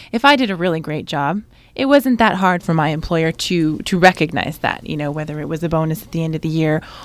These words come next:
or a comp time or, or little things like that. There are different ways to do it.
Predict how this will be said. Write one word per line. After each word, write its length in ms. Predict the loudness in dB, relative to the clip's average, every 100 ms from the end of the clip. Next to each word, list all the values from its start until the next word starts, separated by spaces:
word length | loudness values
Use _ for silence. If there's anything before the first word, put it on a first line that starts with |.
| -6
or 180 | 0 2
a 40 |
comp 360 | 0 0 0 0
time 420 | -2 0 0 0
or, 320 | 0 2 0 -2 -10 -8
or 160 | 0 0
little 240 | 2 0
things 340 | 0 -2 -2 -2
like 200 | -2 0
that. 160 | -2
There 100 | 0
are 60 | -2
different 320 | -2 -2 -2
ways 160 | -4 -4
to 80 | -6
do 80 |
it. 100 | -8